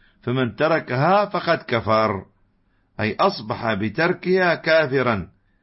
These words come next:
حلال الدم والمال، كما قال الله عز وجل في كتابه: "فاقتلوا المشركين حيث وجدتموهم وخذوهم واحصروهم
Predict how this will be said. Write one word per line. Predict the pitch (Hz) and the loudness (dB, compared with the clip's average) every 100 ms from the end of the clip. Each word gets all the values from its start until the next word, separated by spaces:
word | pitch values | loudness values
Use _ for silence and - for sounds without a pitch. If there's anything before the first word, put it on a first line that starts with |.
| _ _ | _ _
حلال | - 131 156 151 | -4 2 2 0
الدم | 131 143 135 95 - _ 95 | -2 -2 0 -4 -12 _ -2
والمال، | 120 123 127 120 113 90 _ _ _ _ _ _ | 0 2 2 2 0 -4 _ _ _ _ _ _
كما | 143 147 123 | -2 0 -2
قال | 123 135 | 0 0
الله | 120 117 113 98 | 2 2 0 0
عز | 107 87 | -2 0
وجل | 104 92 120 | 0 0 -2
في | 101 110 | -2 -6
كتابه: | 95 98 127 151 151 185 - _ _ _ _ _ _ _ | -6 -4 0 0 0 -2 -6 _ _ _ _ _ _ _
"فاقتلوا | 156 156 139 123 | -6 -4 -2 -2
المشركين | 110 104 98 117 123 139 113 | -2 -4 -4 -4 -2 -2 0
حيث | 101 120 113 | -2 -2 0
وجدتموهم | 113 101 113 - 110 110 131 143 175 180 - _ _ _ | -2 0 -2 -4 -4 -2 0 0 0 -2 -12 _ _ _
وخذوهم | - 110 120 107 120 143 123 147 160 143 _ _ _ | -6 -4 -2 0 2 2 2 0 -2 -10 _ _ _
واحصروهم | 131 143 123 - 110 120 143 117 147 156 | -4 -4 -4 -8 -2 2 2 2 0 -2